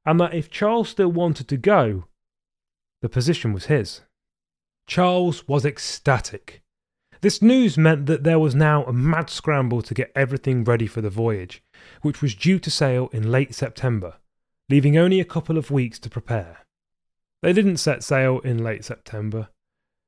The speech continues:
Sailing was initially delayed owing to the need to refit the Beagle.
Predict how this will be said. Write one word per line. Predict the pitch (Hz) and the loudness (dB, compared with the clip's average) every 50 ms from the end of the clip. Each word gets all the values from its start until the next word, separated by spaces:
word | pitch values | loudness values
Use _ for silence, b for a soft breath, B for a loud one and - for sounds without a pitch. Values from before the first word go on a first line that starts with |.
| _ | _
Sailing | - - 202 202 208 202 202 202 190 185 | -4 2 4 6 6 6 6 4 4 4
was | 160 165 170 170 170 151 143 | 4 4 4 4 4 2 0
initially | - 165 151 160 151 - - 151 147 143 | 0 0 2 2 2 0 -2 -2 -2 0
delayed | 127 139 135 131 127 120 117 113 117 117 - - b b b b - | 0 0 0 2 2 0 0 0 -2 -2 -4 -8 b b b b 2
owing | 156 165 165 165 151 | 4 4 4 4 2
to | - 151 | 0 0
the | 156 151 | 0 2
need | 147 147 143 135 131 120 - | 4 4 4 2 2 -2 -4
to | - 127 | -6 -6
refit | 117 127 135 113 - - - - | -2 -2 -2 -4 -4 -10 -14 -12
the | - 117 | -12 -8
Beagle. | - 131 123 113 104 - 98 92 85 | -4 -2 -2 -2 -4 -6 -10 -14 -14